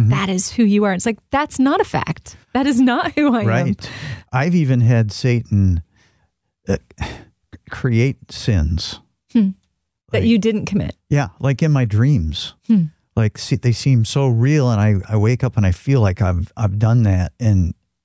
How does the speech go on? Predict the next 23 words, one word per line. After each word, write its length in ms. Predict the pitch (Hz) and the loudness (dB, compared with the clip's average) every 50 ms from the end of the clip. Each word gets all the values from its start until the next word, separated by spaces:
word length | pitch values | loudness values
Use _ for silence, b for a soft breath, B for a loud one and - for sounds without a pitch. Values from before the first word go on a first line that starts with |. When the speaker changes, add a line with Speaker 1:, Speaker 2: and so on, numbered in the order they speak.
| _ - | _ -2
Speaker 1:
and, 240 | 107 104 101 98 - - | 0 0 0 0 -2 -4
and 180 | - 127 117 107 | -2 0 0 2
have 200 | 117 123 117 101 | 2 2 0 -2
it 140 | 92 - | -4 -6
stick 460 | - - - - - 151 151 - - - | -8 -10 -8 -4 -4 -4 -4 -4 -2 -2
with 260 | 117 107 92 - - | 0 0 0 0 0
me. 300 | 98 92 85 85 - - | 0 0 0 -2 -2 -2
Speaker 2:
Mm-hmm. 380 | 196 196 185 180 190 196 208 220 - _ _ _ _ | 0 0 2 2 0 0 -2 -6 -8 _ _ _ _
Speaker 1:
And, 240 | - 117 104 101 95 90 87 - _ _ _ _ _ _ _ _ - | -2 0 0 2 0 -2 -4 -8 _ _ _ _ _ _ _ _ -4
and 120 | 120 107 98 | 0 0 0
I'll 80 | 98 | 0
start 240 | 101 - 120 101 98 | 0 -2 -4 -4 -2
wondering, 420 | 113 110 107 104 101 95 90 - - _ _ _ _ _ | 0 0 2 2 2 0 0 -4 -8 _ _ _ _ _
"Did 120 | - - 92 | -8 -4 0
I 20 | |
really 260 | 117 147 175 160 127 | 2 2 2 2 0
do 200 | 101 87 110 123 135 | 0 0 0 0 2
that?" 320 | 139 156 175 185 - - | 2 2 0 -2 -2 0
You 60 | 143 | 0
know, 100 | 147 147 | 0 0
that's, 260 | 117 131 160 - - - | 0 -2 -2 -4 -6 -6
that's 220 | - 135 156 - | -4 -4 -4 -2
how, 260 | 190 180 156 113 95 | -2 -2 -2 -2 -4